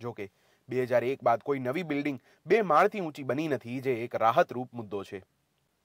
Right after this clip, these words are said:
તો આ ભૂકંપ બાદ કેન્દ્ર સરકારે પણ ભવિષ્યમાં આવી દુર્ઘટનાઓથી સાવચેત રહેવા દેશનો પ્રથમ Institute of Seismological Research Center ગુજરાતના ગાંધીનગરમાં સ્થાપ્યો હતો. ભૂકંપ પર સંશોધન કરતું આ કેન્દ્ર માત્ર કચ્છ અથવા ગુજરાત નહીં, પરંતુ સમગ્ર દેશના ભૂકંપ પર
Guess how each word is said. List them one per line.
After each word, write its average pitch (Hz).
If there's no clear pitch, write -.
તો 131
આ 127
ભૂકંપ 139
બાદ 143
કેન્દ્ર 170
સરકારે 165
પણ 143
ભવિષ્યમાં 151
આવી 151
દુર્ઘટનાઓથી 131
સાવચેત 120
રહેવા 139
દેશનો 202
પ્રથમ 139
Institute 208
of 202
Seismological 147
Research 123
Center 143
ગુજરાતના 120
ગાંધીનગરમાં 123
સ્થાપ્યો 113
હતો. 107
ભૂકંપ 120
પર 113
સંશોધન 127
કરતું 127
આ 127
કેન્દ્ર 147
માત્ર 208
કચ્છ -
અથવા -
ગુજરાત 147
નહીં, 135
પરંતુ 139
સમગ્ર 113
દેશના 156
ભૂકંપ 120
પર 127